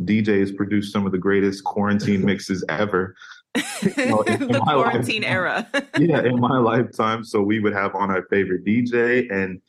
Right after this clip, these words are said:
Speaker 1: he was just in the kitchen, just creating and going crazy. So, like, that experience with pasta, you know, you don't want it to cool down. You don't want the cheese to solidify. So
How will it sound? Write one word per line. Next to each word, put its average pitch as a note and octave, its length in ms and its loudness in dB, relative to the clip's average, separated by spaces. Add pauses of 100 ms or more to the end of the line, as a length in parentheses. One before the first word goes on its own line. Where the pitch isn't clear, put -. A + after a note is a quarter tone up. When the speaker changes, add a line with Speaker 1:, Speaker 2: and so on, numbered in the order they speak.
(480)
Speaker 1:
he F#2 120 0
was F#2+ 160 -2
just - 300 -4
in F#3 140 0
the E3 60 0
kitchen, G#2+ 420 -2
just F2 240 -4
creating G2+ 460 0
and E2+ 140 -2
going - 260 -4
crazy. B2 440 -2
So, F2+ 240 0
like, E2+ 360 -2
that G#2 320 0
experience F#2+ 680 -2
with F2 180 -4
pasta, F2+ 640 -2
you G2 80 0
know, F2 120 0
you F2 120 -2
don't G2+ 180 0
want G2 160 0
it G2 60 -6
to - 80 -20
cool G2+ 260 0
down. F#2 480 0 (260)
You F2+ 80 2
don't F2+ 140 2
want F#2+ 160 0
the F#2+ 60 -2
cheese F#2+ 400 -2
to F#2 80 -10
solidify. F2 680 -2
So E2+ 320 -2